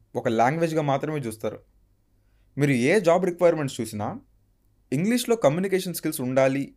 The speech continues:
అని అడుగుతారు కానీ ఇంగ్లీష్లోనే స్కూలింగ్ ఉండాలి అని అడగరు.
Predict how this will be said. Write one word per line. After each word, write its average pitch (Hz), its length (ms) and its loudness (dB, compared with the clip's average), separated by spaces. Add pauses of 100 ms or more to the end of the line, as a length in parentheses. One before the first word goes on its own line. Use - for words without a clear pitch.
అని 120 80 -4
అడుగుతారు 117 360 2
కానీ 104 360 -4 (360)
ఇంగ్లీష్లోనే 175 520 0
స్కూలింగ్ 160 440 -2
ఉండాలి 110 640 0
అని 117 100 -4
అడగరు. 104 360 0